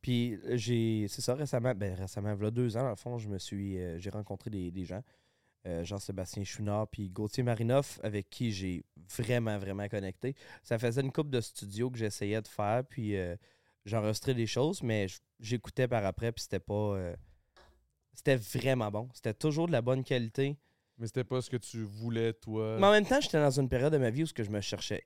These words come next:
Speaker 1: excessivement beaucoup. Fait que peu
Speaker 2: Musicalement
Speaker 1: importe
Speaker 2: ou tout ?
Speaker 1: Tout.
Speaker 2: Ouais.
Speaker 1: Tout.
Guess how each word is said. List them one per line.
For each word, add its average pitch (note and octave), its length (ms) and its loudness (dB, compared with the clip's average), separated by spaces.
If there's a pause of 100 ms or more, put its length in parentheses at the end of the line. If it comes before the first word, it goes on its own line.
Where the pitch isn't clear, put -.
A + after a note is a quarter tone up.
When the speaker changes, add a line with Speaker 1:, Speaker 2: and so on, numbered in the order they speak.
Speaker 1:
excessivement F#2 680 -6
beaucoup. E2 360 -14 (1000)
Fait A2 220 4
que - 60 -14 (400)
peu D3 60 -4
Speaker 2:
Musicalement F#3 600 10
Speaker 1:
importe A3 100 6
Speaker 2:
ou B2 100 2 (220)
tout ? C3+ 160 2 (180)
Speaker 1:
Tout. G3+ 160 8 (220)
Speaker 2:
Ouais. G2+ 240 -8 (160)
Speaker 1:
Tout. E3 180 4